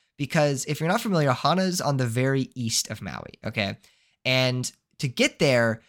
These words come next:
you have to take the world famous road to Hana. So it's, like, this kinda cliffside road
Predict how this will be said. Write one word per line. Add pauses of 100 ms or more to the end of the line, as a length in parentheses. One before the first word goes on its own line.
(140)
you
have
to
take
the
world
famous
road
to
Hana.
So
it's,
like,
this
kinda
cliffside
road